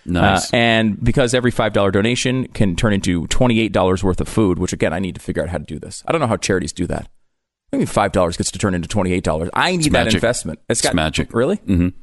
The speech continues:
Speaker 2: Uh, it's gonna be up to twenty-eight thousand dollars, uh, for, uh, for the food pantry. So very cool. Very cool
Speaker 1: Nice.
Speaker 2: story.
Speaker 1: Yeah.
Speaker 2: And I hope they don't spend that twenty-eight thousand dollars at Chipotle. Because <laughs> did you see this story,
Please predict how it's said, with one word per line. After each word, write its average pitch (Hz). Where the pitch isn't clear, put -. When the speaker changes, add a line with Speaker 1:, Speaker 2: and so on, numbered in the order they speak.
Speaker 2:
Uh, 113
it's -
gonna 139
be 127
up 135
to -
twenty-eight 135
thousand 107
dollars, 95
uh, 87
for, 85
uh, 82
for -
the 85
food -
pantry. -
So 104
very 127
cool. 82
Very 151
cool 151
Speaker 1:
Nice. 127
Speaker 2:
story. 80
Speaker 1:
Yeah. 67
Speaker 2:
And -
I 185
hope 190
they 180
don't 160
spend 139
that 110
twenty-eight 117
thousand 104
dollars 92
at 85
Chipotle. -
Because 127
<laughs> -
did 175
you 403
see -
this 208
story, 160